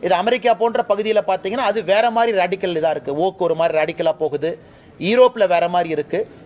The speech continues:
இன்னைக்கு இந்தியால முதன் முதலாக இது பார்க்கிறோம். குறிப்பாக டெல்லி தலைநகர்ல பத்து ஆண்டுகளுக்கு பின்பு நடந்திருக்கக்கூடிய முதல் தாக்குதல் இது.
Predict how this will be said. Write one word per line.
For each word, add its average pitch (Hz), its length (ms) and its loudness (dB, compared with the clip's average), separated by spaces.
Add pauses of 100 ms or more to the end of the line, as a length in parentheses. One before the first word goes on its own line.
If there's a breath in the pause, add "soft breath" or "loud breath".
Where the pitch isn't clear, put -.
இன்னைக்கு 180 260 -2
இந்தியால 254 400 2
முதன் 226 240 0
முதலாக 214 380 0
இது 196 100 -2
பார்க்கிறோம். 190 420 0
குறிப்பாக 202 380 0
டெல்லி 196 280 -4
தலைநகர்ல 208 720 0 (560 loud breath)
பத்து 180 240 2
ஆண்டுகளுக்கு 226 480 0
பின்பு 220 300 -4
நடந்திருக்கக்கூடிய 190 640 0
முதல் 180 320 -2
தாக்குதல் 165 420 -2
இது. 185 320 -2